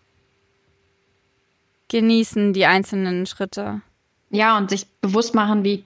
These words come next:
Speaker 2: cool es das ist, was man da eigentlich gerade macht. Das fehlt mir manchmal so ein bisschen, wenn ich mich so vollgepackt hab und nur irgendwie meine Pläne abarbeite.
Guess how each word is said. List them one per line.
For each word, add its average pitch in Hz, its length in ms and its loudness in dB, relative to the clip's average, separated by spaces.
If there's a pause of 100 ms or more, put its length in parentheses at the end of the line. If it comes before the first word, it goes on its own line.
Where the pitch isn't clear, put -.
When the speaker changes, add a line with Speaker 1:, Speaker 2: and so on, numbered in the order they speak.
Speaker 2:
cool 233 140 4
es 185 240 -2
das 190 180 0
ist, - 160 -2
was 190 160 -2
man 190 140 0
da 190 120 0
eigentlich 190 280 -2
gerade 185 240 2
macht. 190 180 2
Das 208 140 -2
fehlt 226 160 4
mir 233 120 6
manchmal 190 280 2
so 185 80 0
ein 185 80 -2
bisschen, 190 320 -2
wenn 185 100 -2
ich 190 140 -4
mich 196 180 -2
so 196 320 0
vollgepackt 220 600 0
hab 214 160 0
und - 360 -6
nur 208 340 0
irgendwie 208 260 0
meine 208 200 0
Pläne 233 320 4
abarbeite. 190 540 0